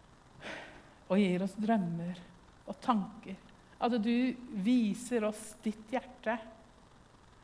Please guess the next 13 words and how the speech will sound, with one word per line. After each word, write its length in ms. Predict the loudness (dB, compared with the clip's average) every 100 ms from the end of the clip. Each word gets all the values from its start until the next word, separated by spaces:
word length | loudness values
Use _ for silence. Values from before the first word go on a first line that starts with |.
| 0
hva 320 | 4 6 4 2
du 100 | 2
vil 220 | 2 0 2
gjøre 380 | 0 -2 -6 -10 -12 -20 -20 -20 -20 -20 2
her 220 | 6 6
på 80 | 4
Boraug, 560 | 0 0 -2 -4 -6 -6 -2
på 140 | 0
Lista, 420 | 0 -4 -6 -2 0
der 260 | 2 4 4
vi 80 | 4
er, 260 | 4 2 0 -10 -20 -20 -20 -20 -20 -20 -20 -20 -4 2
i 140 | 4